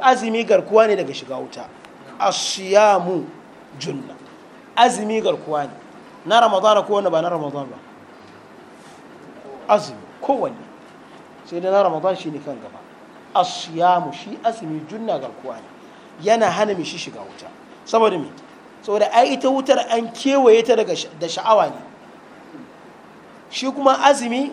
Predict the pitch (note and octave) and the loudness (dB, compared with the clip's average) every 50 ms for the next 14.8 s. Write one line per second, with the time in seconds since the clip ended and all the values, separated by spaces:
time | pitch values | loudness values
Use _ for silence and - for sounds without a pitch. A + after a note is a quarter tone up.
0 | - - A#3+ C4 C#4 C4 B3 B3 B3 - G#3 G3+ F3+ E3+ - - - B3 B3 A#3+ | -10 -8 0 6 6 6 6 6 0 -2 -4 -4 -2 -4 -6 -2 4 6 6 6
1 | A#3+ A#3+ - - - - - - - - - - - - - - - - - - | 6 2 0 -10 -16 -18 -18 -20 -20 -20 -20 -20 -20 -20 -20 -20 -20 -20 -20 -20
2 | - - - - - - - G#3 G#3 G#3 G#3 - - C4 B3+ B3 A3+ G3+ G3 - | -20 -20 -20 -20 -20 -6 0 0 2 2 2 -2 -4 -2 0 0 0 0 0 -2
3 | B3 B3 B3 A#3+ G#3 F#3 A#3 B3 B3 C#4 B3+ A#3+ A3 G3 D#3+ - - E3+ D3+ C#3 | -4 -4 -4 -4 -4 -6 -8 -8 -6 -6 -6 -6 -6 -6 -8 -8 -10 -12 -12 -12
4 | - - - - - - - - - - - - - - - - B3+ A#3+ A#3 A3+ | -12 -18 -20 -20 -20 -20 -20 -20 -20 -20 -20 -20 -20 -20 -8 -6 -4 -2 0 -2
5 | A3+ - - C4+ D4 D4 C#4 A#3 A#3+ B3+ A3 A3+ A#3+ A3+ G#3 - - F3+ - - | -2 -2 -2 0 0 2 0 0 -2 -2 -2 -2 -4 -4 -6 -8 -10 -12 -8 -2
6 | A3 G#3+ G3+ F#3 - - - - - A#3+ A#3+ A#3+ G#3+ G#3+ G#3+ - A3+ G#3+ G3+ G#3+ | 2 2 2 2 0 -8 -14 -12 -10 -8 -8 -6 -6 -8 -8 -8 -10 -4 2 2
7 | G3 F#3 E3+ E3 E3 E3 - - - D#3+ C#3 B2+ A#2+ - - - - - - - | 2 2 2 -4 -6 -6 -8 -8 -8 -10 -10 -10 -12 -18 -20 -20 -20 -20 -20 -20
8 | - - - - - - - - G#3 G3 F#3 F#3 F#3 F3+ F#3 C4 C4 B3+ G#3+ E3+ | -20 -20 -20 -20 -18 -12 -8 -4 2 4 6 6 6 6 6 6 6 6 6 4
9 | G#3 A#3+ A#3+ C4+ C4+ C4+ C#4+ E4+ G#4+ - - - - - - D#3+ E3+ D#3 - G3 | 2 2 4 6 4 4 4 2 -4 -6 -12 -20 -20 -12 -6 -6 -6 -4 0 0
10 | F3+ F3+ - - - - - - - - A#3 A#3+ C#4+ C#4 A#3 A#3 A#3+ A#3 C4 C4 | 0 0 0 -4 -6 -6 -10 -20 -10 -4 -4 -2 -2 -2 -2 -2 2 4 4 6
11 | B3 A#3+ A#3+ A#3+ A#3+ - C#4 C#4 C#4 C4+ C4+ B3 G#3 F#3+ F#3 F#3 A#3+ B3+ B3 B3+ | 6 6 4 2 -4 -6 -8 -8 -8 -10 -10 -10 -10 -10 -10 -8 -8 -8 -8 -8
12 | - D4+ C4 B3 - B3 - - - A3 F3 - - - A#3 G#3+ - - D#3 - | -8 -4 -2 -2 -2 -4 -10 -10 -10 -10 -12 -12 -12 -12 -12 -10 -8 -6 -6 -6
13 | - - - - - - - - - - - - F3 D#3 G3 F#3+ G3 G3+ A3 B3 | -8 -10 -20 -20 -20 -20 -20 -20 -20 -20 -20 -20 -14 -10 -8 -6 -4 -2 -2 -2
14 | B3+ B3 A#3+ B3 B3 B3 B3 C4+ A#3+ B3 G#3 F3 F3 F3 F#3 F#3+ | -4 -4 -6 -6 -6 -2 2 2 4 4 4 2 2 2 2 2